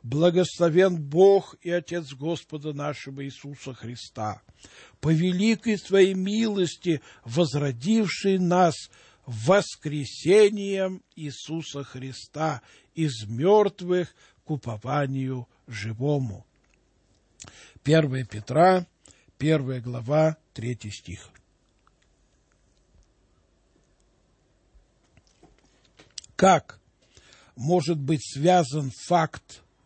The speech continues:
воскресения Христова и возрождения нашего к упованию живому? Некоторые считают, что смысл христианской Пасхи заключается в том,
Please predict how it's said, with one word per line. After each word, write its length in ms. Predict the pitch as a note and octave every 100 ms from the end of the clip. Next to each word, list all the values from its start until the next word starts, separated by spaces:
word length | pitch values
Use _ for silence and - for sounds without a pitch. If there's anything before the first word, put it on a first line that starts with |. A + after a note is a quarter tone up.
| -
воскресения 960 | A2+ D3 - D3 D#3 - F3+ D#3+ C#3+ C3+
Христова 840 | - B2 - - G3+ G#3+ B2+ G#2 _ _ - _ _
и 200 | - G#3
возрождения 1500 | G3 D3+ F3 B2 E3+ E3 A2+ A2+ E3+ G#3+ G#3 F3+ E3+ D3+ B2+
нашего 880 | A#2+ D3 G#3 G#3+ - E3 C3+ B2 G#2 _ _ -
к 80 | C#3
упованию 720 | A#2+ C3 B2 D#3 D3 C#3+ C3+
живому? 580 | A#2+ C3+ D3+ D3+ G#2+ - _ _ _ - - _ _ _ _ _ _ _ - - - - -
Некоторые 600 | C#3 E3 F3 C#3+ D#3+ D3+
считают, 680 | - D#3 D#3+ E3+ E3+ D#3+ _ - - -
что 240 | - E3
смысл 640 | - D3+ F3 G3 - E3+
христианской 840 | C#3+ D#3 D#3 - F3 E3+ - D#3 C#3+
Пасхи 560 | - F3+ F#3 - E3
заключается 800 | D3+ D#3 D3+ C3 E3 E3+ D#3+ -
в 80 | C#3
том, 400 | - F3 G3 F#3+